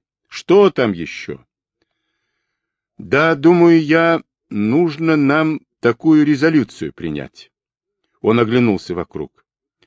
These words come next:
«А секретаря-то у нас и не было», засмеялся он вдруг мелко и добродушно.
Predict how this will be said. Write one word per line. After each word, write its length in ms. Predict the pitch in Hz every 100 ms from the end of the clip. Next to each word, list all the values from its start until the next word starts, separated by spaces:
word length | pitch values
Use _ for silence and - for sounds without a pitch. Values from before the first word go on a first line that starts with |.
| _ _ _
«А 220 | 107 117
секретаря-то 800 | 113 - 107 113 - 135 220 -
у 80 | 160
нас 380 | 120 165 - - -
и 100 | 180
не 260 | 147 95
было», 400 | 80 95 92 95 _ _ _ _
засмеялся 840 | 92 104 113 113 107 113 110 - 107
он 160 | 104
вдруг 340 | 85 107 104 -
мелко 420 | 92 139 151 143
и 40 |
добродушно. 720 | 127 113 104 80 76 - -